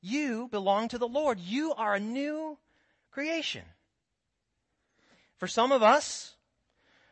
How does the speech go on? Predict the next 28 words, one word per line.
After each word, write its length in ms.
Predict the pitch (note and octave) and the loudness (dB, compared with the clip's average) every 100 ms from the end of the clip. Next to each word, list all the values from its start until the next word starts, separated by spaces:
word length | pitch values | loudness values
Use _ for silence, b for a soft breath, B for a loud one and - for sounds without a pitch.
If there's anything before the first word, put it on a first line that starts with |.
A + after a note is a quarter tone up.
| - | -8
for 60 | G#3 | 0
some 220 | B3 C4+ | 4 6
of 100 | B3 | 4
us, 120 | A3+ | 4
it's 100 | A#3 | 2
that 200 | - A3 | 4 4
reoccurring 720 | G3+ A#3 D4+ D4+ B3+ B3 B3 G3+ | 4 0 2 2 2 4 2 2
discomfort 920 | G3+ - - A3 - C3+ F3 - - _ _ - | -2 -2 0 0 0 -2 -2 -4 -16 _ _ -4
in 100 | F#3+ | -2
the 80 | F#3+ | 4
depths 300 | G#3 A#3+ C4+ | 6 6 2
of 100 | B3+ | 4
our 140 | C4+ | 4
heart 260 | - E3 F#3+ | 6 4 4
about 240 | F#3 F3+ G3 | 2 2 2
the 80 | |
broken 320 | F3+ F3+ F#3+ G#3 | 0 0 0 -2
relationships 680 | G3+ A3 - D#3+ - - | 0 0 -2 -6 -6 -6
in 100 | F3 | -2
our 120 | D#3+ E3 | -2 2
lives 440 | F#3+ E3+ C3+ - | 4 4 4 0
that 200 | D3 C3+ | -6 -6
we 160 | D#3+ F3 | -8 -6
have 160 | E3+ | -6
the 80 | D#3 | -6
power 320 | - D#3 A#2+ | -4 -2 -2
to 140 | A2 B2 | -4 -10
mend. 340 | G#2+ C#2+ D2 | -10 -12 -20